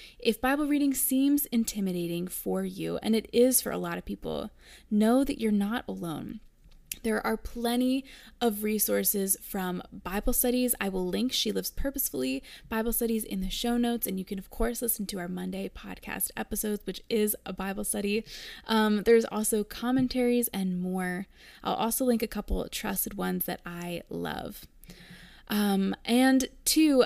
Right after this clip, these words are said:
a helpful tool, which I can link for you, is one of the podcast episodes we have here. It's called Seven Ways to Get More Out of Bible Reading. I really encourage you to listen to it if you're someone, and we've all been there, but if you're someone who wants,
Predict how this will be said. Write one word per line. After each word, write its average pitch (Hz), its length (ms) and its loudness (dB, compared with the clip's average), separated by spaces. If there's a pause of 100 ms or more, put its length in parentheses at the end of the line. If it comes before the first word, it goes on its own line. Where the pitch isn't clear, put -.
(160)
a 208 60 -2
helpful 294 460 -4
tool, 214 420 2
which 196 240 -2
I 185 160 -4
can 196 240 -4
link 185 180 -4
for 190 300 -4
you, 175 340 -2
is 185 300 -2
one 196 220 -2
of 247 100 -4
the - 60 -12
podcast 202 520 -6
episodes 190 360 -6
we 190 80 -6
have 190 220 -8
here. 190 200 -6
It's - 220 -4
called 226 320 -4
Seven 247 500 0
Ways 185 400 -2 (320)
to 233 140 4
Get - 160 2
More 214 440 4
Out 190 160 -2
of 180 140 -6
Bible 170 260 -6
Reading. - 520 -8 (300)
I - 80 -2
really 240 260 8
encourage 220 480 2
you 190 180 2
to 190 240 -4
listen 220 320 2
to 240 180 6
it 233 120 6
if - 140 -6
you're 214 120 2
someone, 214 560 2
and 202 160 -2
we've 214 260 0
all 240 340 0
been 254 240 2
there, 165 360 -2 (560)
but 226 100 8
if 226 120 6
you're 233 80 2
someone 247 320 2
who 220 420 4
wants, 208 480 0